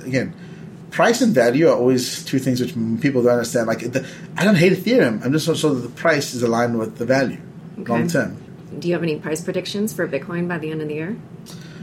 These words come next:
Speaker 1: My price prediction for end of this year was three thousand bucks.
Speaker 2: Okay.
Speaker 1: And I did say we should get there as slowly as possible.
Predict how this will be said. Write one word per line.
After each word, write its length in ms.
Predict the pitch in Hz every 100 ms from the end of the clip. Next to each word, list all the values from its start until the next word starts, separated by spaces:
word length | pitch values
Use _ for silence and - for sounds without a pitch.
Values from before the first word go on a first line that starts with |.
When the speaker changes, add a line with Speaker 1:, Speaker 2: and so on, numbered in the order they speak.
| -
Speaker 1:
My 240 | 131 143 190
price 300 | 190 202 226
prediction 380 | 185 160 160 147
for 140 | 127
end 100 | 131
of 60 | 151
this 180 | 143 -
year 100 | 113
was 140 | 110
three 120 | 120
thousand 340 | 113 113 110 104
bucks. 340 | 85 - - -
Speaker 2:
Okay. 280 | 85 - 151 - -
Speaker 1:
And 80 | 120
I 300 | 110 117 113 - - - - -
did 180 | 156 151
say 260 | - 127
we 140 | 120 117
should 180 | 117
get 220 | 101 120 117
there 320 | 113 113 107
as 140 | -
slowly 520 | - - 143 127 123 113
as 120 | 104
possible. 560 | - 104 - 95 110